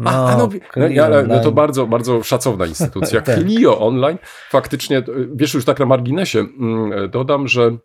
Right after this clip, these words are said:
Speaker 1: już od wielu lat, e, w-, na tym portalu publikowane są różne informacje dotyczące krajów Europy Środkowo-Wschodniej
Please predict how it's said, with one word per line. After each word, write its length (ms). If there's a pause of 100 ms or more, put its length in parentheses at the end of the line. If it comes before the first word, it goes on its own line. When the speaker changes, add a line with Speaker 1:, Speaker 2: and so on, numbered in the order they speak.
(100)
Speaker 1:
już 240
od 140
wielu 240
lat, 300
e, 40 (440)
w-, 20
na 260
tym 200
portalu 400
publikowane 560
są 220
różne 240
informacje 720 (480)
dotyczące 960 (220)
krajów 560
Europy 340
Środkowo-Wschodniej 1000